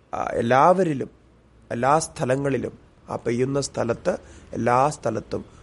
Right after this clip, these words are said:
ഒരുപോലെ ഒരേ മാത്രയിൽ തന്നെ വീഴും. അതുപോലെയാണ് ഈശ്വരൻ. ഈശ്വരന്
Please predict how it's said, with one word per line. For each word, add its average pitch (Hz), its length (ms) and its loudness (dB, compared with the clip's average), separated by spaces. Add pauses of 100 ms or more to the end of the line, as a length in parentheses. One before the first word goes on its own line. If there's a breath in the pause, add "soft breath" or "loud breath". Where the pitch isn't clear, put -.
(160 soft breath)
ഒരുപോലെ 156 600 2
ഒരേ 151 340 4
മാത്രയിൽ 156 760 2
തന്നെ 110 180 -6
വീഴും. - 340 -12 (680 loud breath)
അതുപോലെയാണ് 190 680 4
ഈശ്വരൻ. - 400 -8 (1040)
ഈശ്വരന് 156 540 4